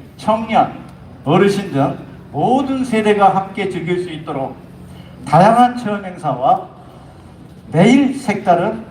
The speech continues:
뮤직 페스티벌을, 페스티벌을 선보이게 됩니다.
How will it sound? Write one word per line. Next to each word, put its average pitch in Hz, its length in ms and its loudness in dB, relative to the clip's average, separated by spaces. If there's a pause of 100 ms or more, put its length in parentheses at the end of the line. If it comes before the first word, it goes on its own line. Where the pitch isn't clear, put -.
(140)
뮤직 202 560 -8
페스티벌을, 175 920 -2 (240)
페스티벌을 208 680 0
선보이게 143 560 -8
됩니다. 131 420 -6